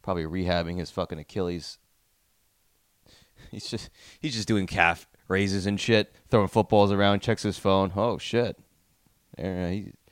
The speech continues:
Jimmy's kinda pissed off. But, yeah. I don't know. I think it's kind of a shit move. I mean, to throw shit like that out there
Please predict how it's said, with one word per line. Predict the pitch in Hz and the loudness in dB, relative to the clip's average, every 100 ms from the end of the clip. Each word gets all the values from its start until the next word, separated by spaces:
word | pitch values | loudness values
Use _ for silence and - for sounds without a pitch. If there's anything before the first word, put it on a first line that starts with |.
| _ | _
Jimmy's | - 104 | -8 -8
kinda | - 101 | -4 -6
pissed | 95 110 - | -4 -2 6
off. | 131 117 - _ _ _ _ _ _ _ _ - | 8 8 4 _ _ _ _ _ _ _ _ 2
But, | 175 | 10
yeah. | 208 123 - _ _ _ _ _ _ _ _ _ _ _ _ _ _ _ _ _ _ _ _ _ _ - | 10 10 6 _ _ _ _ _ _ _ _ _ _ _ _ _ _ _ _ _ _ _ _ _ _ 2
I | 131 | 4
don't | 120 | 6
know. | 98 | 6
I | 104 | 4
think | - 139 | 2 -2
it's | 135 | -2
kind | - 120 | -2 -2
of | 101 | -2
a | |
shit | - - - | -4 -6 -4
move. | 104 101 82 | -2 -2 -2
I | |
mean, | 107 104 98 - _ _ _ _ _ - | -2 -2 -4 -8 _ _ _ _ _ -16
to | 104 | -10
throw | - 139 139 | 0 2 2
shit | - 117 | 2 4
like | 113 117 | 4 6
that | 107 | 6
out | 104 107 - | 8 6 4
there | 117 110 | 2 2